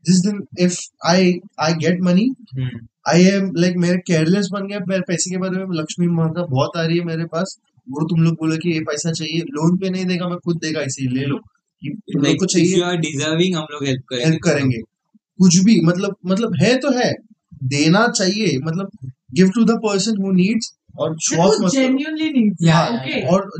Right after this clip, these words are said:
Speaker 1: genuinely needs, but शो ऑफ नहीं करने का, दोनों में रहना चाहिए, सीक्रेटली होना चाहिए
Speaker 2: हाँ।
Speaker 1: बिजनेस।
Speaker 3: हाँ।
Speaker 1: और मैं हेल्प करेगा, ऐसा नहीं कि नहीं।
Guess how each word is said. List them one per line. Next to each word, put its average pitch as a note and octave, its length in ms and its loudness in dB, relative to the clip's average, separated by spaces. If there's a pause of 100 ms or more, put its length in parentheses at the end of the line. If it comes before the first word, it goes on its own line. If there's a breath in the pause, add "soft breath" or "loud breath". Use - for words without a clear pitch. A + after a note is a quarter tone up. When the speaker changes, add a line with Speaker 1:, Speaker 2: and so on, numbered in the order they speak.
Speaker 1:
genuinely A3+ 380 4
needs, A#3 400 0 (120)
but G3+ 120 0
शो - 160 2
ऑफ A3 220 2
नहीं A3 140 0
करने G3 280 -6
का, G#3+ 160 -4 (220)
दोनों F#3 280 4
में G#3+ 140 4
रहना G#3+ 240 0
चाहिए, A3 280 -2
सीक्रेटली G#3+ 640 0
होना G3+ 220 -6
चाहिए G#3+ 180 -6
Speaker 2:
हाँ। G3 60 -6
Speaker 1:
बिजनेस। F#3+ 360 -4 (240)
Speaker 3:
हाँ। G3 280 -4
Speaker 1:
और D#3+ 140 4
मैं G3 140 4
हेल्प F#3+ 260 2
करेगा, D#3+ 300 2
ऐसा D3 260 -2
नहीं D#3 160 -4
कि D#3 200 -14
नहीं। B2 120 -2